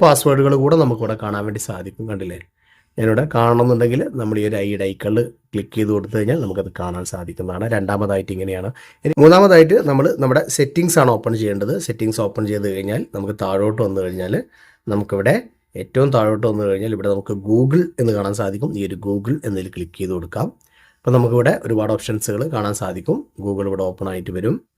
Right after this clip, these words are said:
ഇതുപോലെ വന്നു കഴിഞ്ഞാൽ നമുക്കിവിടെ പാസ്വേഡ് മാനേജർ എന്ന് പറഞ്ഞുകൊണ്ട് ഇവിടെ മുകളിൽ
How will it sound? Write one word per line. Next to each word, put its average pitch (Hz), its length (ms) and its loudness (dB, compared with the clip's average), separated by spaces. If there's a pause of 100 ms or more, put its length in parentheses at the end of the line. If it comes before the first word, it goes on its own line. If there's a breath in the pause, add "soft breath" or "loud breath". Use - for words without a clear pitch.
(220)
ഇതുപോലെ 196 320 8
വന്നു 185 180 6
കഴിഞ്ഞാൽ 165 280 8 (140)
നമുക്കിവിടെ 139 380 2 (640 soft breath)
പാസ്വേഡ് 180 420 4
മാനേജർ 160 360 8
എന്ന് 147 140 4
പറഞ്ഞുകൊണ്ട് 123 420 2
ഇവിടെ 120 240 -2
മുകളിൽ 117 260 0